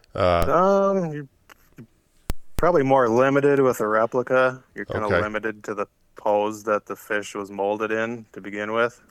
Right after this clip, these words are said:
Speaker 1: Yep.
Speaker 2: 'Cause how replicas work is a fish has to die to be molded.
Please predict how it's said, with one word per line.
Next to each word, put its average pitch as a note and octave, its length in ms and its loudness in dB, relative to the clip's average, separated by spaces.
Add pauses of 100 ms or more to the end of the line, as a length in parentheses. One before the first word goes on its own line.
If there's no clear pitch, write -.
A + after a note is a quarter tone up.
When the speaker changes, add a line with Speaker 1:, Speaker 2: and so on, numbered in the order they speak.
(120)
Speaker 1:
Yep. F2+ 200 0 (260)
Speaker 2:
'Cause G2+ 280 -4 (160)
how A2+ 140 2
replicas A#2+ 580 0
work A#2 400 2
is G#2 420 -6 (320)
a A2 60 -14
fish C3+ 300 -2
has A#2 280 2
to A2+ 120 -14
die G#2+ 480 2 (440)
to - 80 -18
be G2+ 140 -10
molded. G#2 460 -6